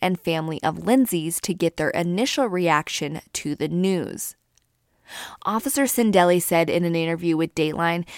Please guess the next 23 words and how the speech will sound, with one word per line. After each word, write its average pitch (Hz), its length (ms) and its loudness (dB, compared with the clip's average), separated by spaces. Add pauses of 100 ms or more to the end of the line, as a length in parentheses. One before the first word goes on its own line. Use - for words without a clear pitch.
(120)
that 185 100 2
as 180 160 4
soon 269 500 2
as 214 240 0
she 214 260 -2
told 175 320 -2
him 185 260 -2
that 160 280 2
possible 170 540 -4
remains 165 500 -4
had 180 140 -6
been 175 160 -2
found, 165 380 -4 (120)
his 247 400 -2
demeanor 175 760 2
completely 196 880 -4
changed 170 580 -4 (260)
and 180 140 0
his 170 160 0
face 202 540 -2
instantly 160 560 -4
went 147 260 -4
pale. 160 540 -2